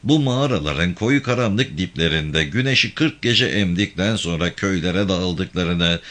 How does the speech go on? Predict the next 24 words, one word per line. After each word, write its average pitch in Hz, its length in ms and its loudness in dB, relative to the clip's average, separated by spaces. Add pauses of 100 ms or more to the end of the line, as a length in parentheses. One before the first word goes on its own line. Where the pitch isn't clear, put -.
(280)
genç 151 340 4
kadınların 139 640 2
uçkurlarını 113 680 0
gevşettiklerini, 92 1200 2 (260)
onların 143 400 2
yüreklerine 123 760 2
anadan 110 540 0
üreyen 85 520 2
gezme 117 400 0
arzusu 117 480 -2
ektiklerini 95 760 0
düşündü. 71 680 -4 (1000)
Meleklerin 156 640 4
şafak 139 500 2
vakti 82 380 0
duru 113 260 0
gökyüzünde 82 640 0
alevli 123 480 2
göktaşlarıyla 117 880 0
kovaladıkları 82 840 -2
ve 78 80 0
yaktıkları 82 640 -2
güzel 85 480 0
perilerin 82 580 -2